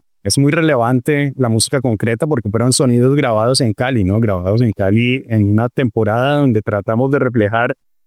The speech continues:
eh, toda, todo este paso del día a la noche, lo que tiene que ver con el ruido en, en el entorno nuestro.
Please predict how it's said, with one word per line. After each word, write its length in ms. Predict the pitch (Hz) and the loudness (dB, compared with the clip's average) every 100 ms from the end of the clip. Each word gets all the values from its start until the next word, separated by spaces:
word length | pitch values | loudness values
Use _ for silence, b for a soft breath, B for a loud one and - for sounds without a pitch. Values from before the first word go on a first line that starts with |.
| _ _ _ | _ _ _
eh, 360 | 139 127 131 127 _ - | -2 0 0 -2 _ -6
toda, 580 | 151 143 143 143 143 147 _ | 0 0 0 0 -2 -6 _
todo 120 | 139 | -2
este 200 | 131 - | -2 -2
paso 320 | - 147 147 156 | -2 -2 0 0
del 160 | 120 | 0
día 340 | 123 139 147 147 _ _ | 0 0 -2 -6 _ _
a 120 | 123 | -4
la 100 | 117 | 0
noche, 460 | 120 123 - 160 156 | 2 0 0 -2 -2
lo 140 | 143 123 | -2 -4
que 340 | - 107 98 - _ _ _ _ _ - | 0 -2 -2 -6 _ _ _ _ _ -2
tiene 220 | 139 139 | 0 0
que 140 | 151 | 0
ver 140 | 139 127 | -2 0
con 140 | 143 | -2
el 100 | 123 | -2
ruido 420 | 104 135 147 131 | 0 2 4 2
en, 180 | 120 110 110 | 2 0 -2
en 140 | 113 | -2
el 60 | 110 | 0
entorno 480 | 104 101 113 123 | -2 -2 -2 2
nuestro. 440 | 131 127 120 185 | 2 2 -2 -6